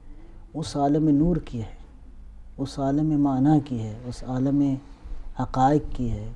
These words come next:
उस आलम क़ुर्ब परवरदिगार की है। रसूल कायनात सल्लल्लाहु अलैहि वसल्लम इरशाद फरमाते हैं कि "मैंने अर्श के दाएं जानिब ये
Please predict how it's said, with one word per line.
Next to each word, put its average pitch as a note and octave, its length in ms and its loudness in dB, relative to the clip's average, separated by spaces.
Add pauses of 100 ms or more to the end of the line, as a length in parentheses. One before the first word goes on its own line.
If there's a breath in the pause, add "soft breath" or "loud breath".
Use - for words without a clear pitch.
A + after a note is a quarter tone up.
उस C3 200 -8
आलम C#3 460 4 (500 loud breath)
क़ुर्ब E3 360 4
परवरदिगार C3+ 880 0
की C3 100 -4
है। G#2+ 160 -8 (1000 soft breath)
रसूल D#3+ 360 2
कायनात D3 520 4
सल्लल्लाहु B2+ 580 0
अलैहि B2+ 160 2
वसल्लम B2 380 -2
इरशाद A#2+ 300 -4
फरमाते A#2+ 440 -2
हैं D#3+ 140 -2
कि D3 120 -4
"मैंने C3+ 320 4
अर्श C#3+ 260 0
के - 160 -4
दाएं C#3 320 4
जानिब B2 380 2
ये A#2 180 -2